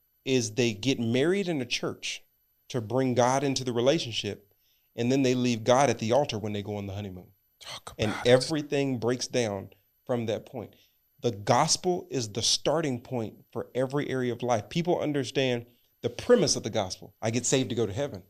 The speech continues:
Speaker 1: But they don't understand the scope of the gospel.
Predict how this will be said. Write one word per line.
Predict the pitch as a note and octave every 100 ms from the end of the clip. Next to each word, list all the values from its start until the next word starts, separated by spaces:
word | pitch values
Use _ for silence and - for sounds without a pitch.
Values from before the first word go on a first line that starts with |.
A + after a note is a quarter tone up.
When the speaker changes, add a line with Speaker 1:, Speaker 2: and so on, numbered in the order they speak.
| _ _ _ _ _ _
Speaker 1:
But | B2+ G#2+
they | D3+
don't | D#3+ -
understand | C#3 A#2+ A2 - C3+ A#2
the | A2
scope | - - - - F3 C3+
of | A#2+ F2+
the |
gospel. | A2 G2 - -